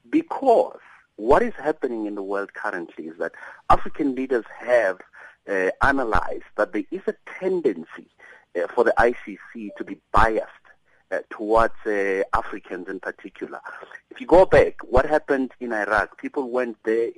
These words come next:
invaded, looking for things that didn't exist. A lot of people were, were killed in Iraq. Nobody was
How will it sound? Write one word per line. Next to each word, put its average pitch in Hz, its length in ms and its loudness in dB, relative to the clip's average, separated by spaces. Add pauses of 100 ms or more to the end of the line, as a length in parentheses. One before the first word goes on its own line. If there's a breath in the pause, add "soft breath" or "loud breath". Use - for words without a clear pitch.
invaded, 113 480 0 (120)
looking 110 240 -6
for 104 120 -10 (100)
things 110 200 -2
that 98 160 -2
didn't 110 320 -4
exist. - 380 -12 (420 loud breath)
A - 40 -6
lot - 120 8
of - 100 6
people 104 300 -10 (120)
were, 82 180 -2 (120)
were 85 120 -2 (160)
killed 104 280 -4 (160)
in 90 140 -10
Iraq. 78 400 -4 (440 loud breath)
Nobody 139 500 4 (100)
was 95 80 -2